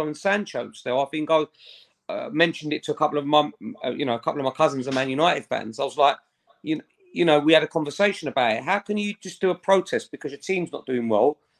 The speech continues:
but now you've signed Sancho and Ronaldo, everything's fucking hunky-dory again? It doesn't work like that with protests. And I'm not saying we're brilliant, because I never, ever wanna see another protest at Liverpool again after what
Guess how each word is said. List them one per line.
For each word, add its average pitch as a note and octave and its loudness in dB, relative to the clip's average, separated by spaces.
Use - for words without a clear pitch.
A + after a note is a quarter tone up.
but C3+ 0
now F#3 8
you've F3 2
signed E3 4
Sancho D#3 0
and C3+ -6
Ronaldo, D3+ 2
everything's D#3+ -4
fucking D#3 -4
hunky-dory E3+ 0
again? - -10
It - -6
doesn't E3+ 2
work A#3 4
like D#3 2
that C#3 -4
with C3+ -8
protests. A#2 -4
And E3 4
I'm G3 2
not A3 2
saying G3 4
we're G3 4
brilliant, F#3 0
because D3 -8
I G3 4
never, F#3 4
ever F3 0
wanna E3 -2
see A3 -6
another E3 -2
protest D3+ -4
at - -10
Liverpool C#3+ -14
again G#2+ -14
after D3 4
what D3 -4